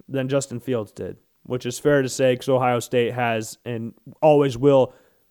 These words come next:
have better recruits and better players than B Y U. Does that mean B Y U won't be the better team at times? No.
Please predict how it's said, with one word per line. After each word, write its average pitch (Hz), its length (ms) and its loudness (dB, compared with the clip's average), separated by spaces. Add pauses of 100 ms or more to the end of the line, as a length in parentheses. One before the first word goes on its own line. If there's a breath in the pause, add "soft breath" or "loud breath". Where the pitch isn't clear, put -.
(600)
have 165 500 0
better 170 260 4
recruits 151 600 2
and 143 120 -4
better 143 240 4
players 139 800 2 (560)
than 160 220 4
B 143 180 2
Y 139 200 4
U. 127 140 0
Does 117 120 -8
that 147 180 -2
mean 143 180 -4
B 139 140 0
Y 147 160 4
U 139 140 4
won't 143 160 -2
be 135 80 0
the 127 100 -2
better 135 240 0
team 185 320 -4
at 240 140 0
times? 233 400 0 (260 soft breath)
No. 185 540 4